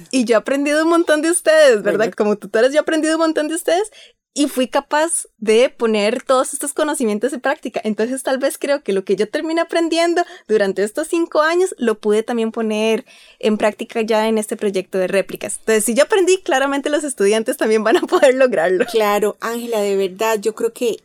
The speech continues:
Speaker 2: es buenísimo este proyecto que nos permite hacerlo, de verdad, de una forma más creativa, no solamente como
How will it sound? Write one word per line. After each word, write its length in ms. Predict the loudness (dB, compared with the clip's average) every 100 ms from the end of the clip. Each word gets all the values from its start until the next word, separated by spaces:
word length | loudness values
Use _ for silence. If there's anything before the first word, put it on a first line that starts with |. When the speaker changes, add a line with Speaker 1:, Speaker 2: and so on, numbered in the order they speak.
| -4
Speaker 2:
es 340 | -2 -2 -8 _ -4
buenísimo 640 | 0 0 -2 -4 -4 -4
este 240 | -4 -6 -6
proyecto 540 | -6 -2 -4 -4 -8
que 100 | -6
nos 200 | -8 -8
permite 480 | -8 -4 -6 -4 -4
hacerlo, 440 | -4 -4 -4 -4
de 100 | -6
verdad, 260 | -6 -4 -2
de 40 |
una 140 | -4 -4
forma 240 | -4 -2
más 200 | -2 -4
creativa, 540 | -6 -6 -4 -2 -2
no 160 | -2 -4
solamente 500 | -6 -4 -4 -4 -4
como 320 | -6 -4 -6